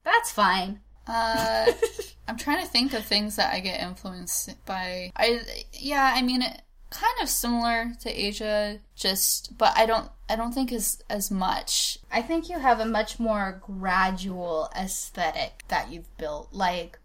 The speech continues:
Speaker 1: over the years, you liked this one thing, and you kinda, like, stayed there for a while, and then it kinda connected to the next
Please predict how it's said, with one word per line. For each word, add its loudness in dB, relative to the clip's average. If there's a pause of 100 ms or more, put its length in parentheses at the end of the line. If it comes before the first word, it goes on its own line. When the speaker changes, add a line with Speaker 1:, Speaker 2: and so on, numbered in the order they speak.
(140)
Speaker 1:
over 2
the -4
years, -6
you -8
liked -6
this -12
one -8
thing, -6 (500)
and -2
you -2
kinda, 0
like, -4
stayed -6
there -4
for -8
a -6
while, -4
and -8
then -2 (240)
it -6
kinda 0
connected -2
to -8
the -8
next -4